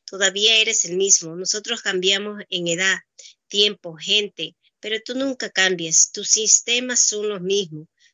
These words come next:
Tu gracia es la misma. Tus obras son las mismas, porque son maravillosas y mucho más allá de lo que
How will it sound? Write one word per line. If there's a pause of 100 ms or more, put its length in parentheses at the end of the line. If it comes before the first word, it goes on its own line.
Tu
gracia
es
la
misma.
Tus
obras
son
las
mismas, (540)
porque (220)
son
maravillosas
y
mucho
más
allá
de
lo
que